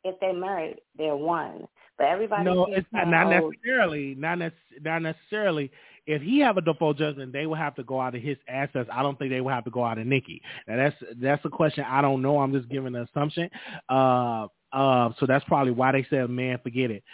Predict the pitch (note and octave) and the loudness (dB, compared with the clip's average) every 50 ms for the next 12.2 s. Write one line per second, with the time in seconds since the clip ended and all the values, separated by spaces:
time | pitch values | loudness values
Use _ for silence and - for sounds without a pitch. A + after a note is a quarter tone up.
0 | - - _ C3+ D3 E3+ E3 - D#3 C3+ C3+ B2 C3 D#3+ F3 - C#3+ B2 B2+ A#2+ | -20 -4 _ 2 4 4 4 2 0 0 0 0 -2 -2 -2 -2 -4 -2 -2 -2
1 | B2+ D3 E3+ E3+ D#3+ C#3 B2+ B2+ B2 A#2+ A#2 - B2 - C3+ B2 - A#2 A#2 D3 | 0 0 2 2 2 2 2 0 -2 -4 -6 -8 -8 -8 -8 -8 -8 -8 -6 -6
2 | D#3+ B2+ C#3 C3 B2 A#2+ - - A2+ G#2+ - - G#2+ G#2 - - - - C3 A#2+ | -6 -4 -4 -4 -6 -6 -6 -8 -10 -10 -8 -10 -10 -8 -4 -2 0 2 2 2
3 | - - G2+ G2 A#2+ A#2 A#2 A2 - - - C3+ B2+ B2 A2+ - - - C3+ B2+ | 2 0 0 2 4 4 4 2 0 -2 -4 -2 -2 -2 -4 -4 -6 -4 -2 -2
4 | A#2+ A2 - - A#2 A#2+ A#2+ G#2 F#2 - _ - - - - A#2+ C3+ C#3+ G3 B3 | -2 -4 -6 -6 -4 -4 -4 -4 -8 -12 _ -18 -18 -6 0 2 2 4 4 4
5 | A#3+ G3 E3+ D#3+ D#3 D3+ C#3 C3+ C3+ C#3 C#3 - - B2 - D3 C#3 C3+ C3 C3 | 4 4 2 2 0 0 -2 -2 -2 -2 -4 -4 -8 -6 -2 -2 0 0 0 -2
6 | B2+ C3 B2+ B2+ B2+ - - _ _ _ _ - C3+ E3 F3+ F#3 E3 D#3 C#3+ - | -2 -2 -2 -2 -2 -4 -6 _ _ _ _ -2 2 2 4 4 2 0 -4 -6
7 | _ _ _ _ _ _ _ - C3 D#3+ F3 G#3+ B3+ A#3+ G#3+ E3+ E3+ D#3+ - - | _ _ _ _ _ _ _ -2 2 4 4 4 4 2 0 -2 -2 -4 -6 -6
8 | E3+ F3 F3 F3+ F3 F3 F3 F3 F3 F3 F3 F3 E3 - E3 C#3+ D3 D3+ - C#3+ | -4 -2 -2 0 0 0 0 0 0 0 0 -2 -2 -4 -4 -6 -6 -10 -12 -14
9 | C3 _ - E3 D#3+ - _ F3 D#3 C#3+ C#3 B2 A2+ B2 A#2 - _ - F3 E3 | -12 _ -6 -6 -6 -4 _ -6 -4 -4 -6 -6 -8 -10 -12 -8 _ -6 -6 -4
10 | E3 D3+ C#3 C#3 D3 D3+ D#3+ D#3+ - D#3+ D3 - E3 D3+ D3+ D3 D3 C3 C#3+ C3+ | -4 -4 -2 -2 -2 -2 -2 -2 -4 -6 -6 -6 -6 -6 -8 -12 -12 -8 -8 -8
11 | C3+ - E3+ D#3+ D#3+ D#3+ D#3 - E3+ E3 D#3+ D3+ C3+ C3 B2+ B2 B2+ D3+ E3+ D#3+ | -6 -4 -2 -2 -2 -2 -4 -4 -4 -4 -2 -2 -2 -2 -4 -4 -4 -4 -4 -2
12 | D#3+ D#3 D3 C#3+ | -2 -2 -4 -6